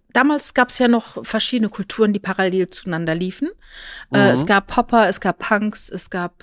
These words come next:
Speaker 1: ja, so, so Schickimickis, Leute, die Vanilla-Jeans getragen haben. Und es gab bei uns in der Provinz, ähm, in der Südpfalz, zum Beispiel in einem Städtchen, zwei unterschiedliche Diskotheken, die verschiedene,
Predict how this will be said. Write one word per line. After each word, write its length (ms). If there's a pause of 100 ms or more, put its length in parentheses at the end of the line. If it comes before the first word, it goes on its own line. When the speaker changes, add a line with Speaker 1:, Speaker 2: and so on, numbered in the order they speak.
Speaker 1:
ja, 220
so, 300
so 140
Schickimickis, 840
Leute, 240
die 120
Vanilla-Jeans 720
getragen 460
haben. 200 (420)
Und 140
es 160
gab 240
bei 100
uns 280
in 120
der 300 (140)
Provinz, 800
ähm, 560
in 120
der 120
Südpfalz, 800 (340)
zum 160
Beispiel 300
in 100
einem 320
Städtchen, 560
zwei 300
unterschiedliche 680
Diskotheken, 600
die 80
verschiedene, 720